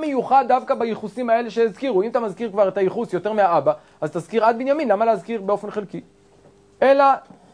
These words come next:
אומרת הגמרא, "תנא כולן על שמו נקראו, בן יאיר בן שירי, עיניהם של ישראל", דורשים את השמות האלה על, אה, תכונותיו של מרדכי, "בן שמעי, בן ששמע אל תפילתו, בן קיש,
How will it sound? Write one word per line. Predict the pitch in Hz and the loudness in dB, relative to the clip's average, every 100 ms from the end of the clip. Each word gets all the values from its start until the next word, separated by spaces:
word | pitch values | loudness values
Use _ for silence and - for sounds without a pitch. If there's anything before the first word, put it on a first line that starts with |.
| - | -8
אומרת | 202 226 | -4 -2
הגמרא, | 190 208 | 0 2
"תנא | 208 240 240 | 2 0 0
כולן | 220 226 | -2 -2
על | 202 | -2
שמו | - 240 | -2 -2
נקראו, | 262 226 208 | -2 -2 0
בן | 196 | 0
יאיר | 220 214 180 | -2 -4 -2
בן | 196 | -4
שירי, | 185 190 185 175 _ | -2 -2 0 -4 _
עיניהם | 147 180 | -4 -4
של | 160 | -4
ישראל", | 143 - 220 180 | -8 -2 -2 2
דורשים | 180 190 247 | 0 0 -4
את | 240 | -6
השמות | 185 208 208 | -2 -2 2
האלה | 190 185 196 | 2 6 4
על, | 202 202 _ _ _ | 4 -4 _ _ _
אה, | 156 156 151 _ | -2 -2 -4 _
תכונותיו | - 185 175 202 196 | -6 -6 2 2 2
של | 180 | -6
מרדכי, | 143 131 175 262 220 - _ 135 | -6 -4 2 4 2 -8 _ 0
"בן | 131 269 | 4 4
שמעי, | 233 233 202 247 180 - _ 131 | 4 -8 -6 -6 -6 -10 _ -4
בן | 127 247 247 | 2 4 2
ששמע | - 185 190 190 220 208 - | -6 -8 -4 2 2 2 0
אל | 214 165 | -2 -2
תפילתו, | - - 151 135 - 262 247 - _ - | -8 -12 -6 -2 4 4 4 -4 _ 2
בן | 220 254 | 4 4
קיש, | 214 247 175 | 0 -8 -8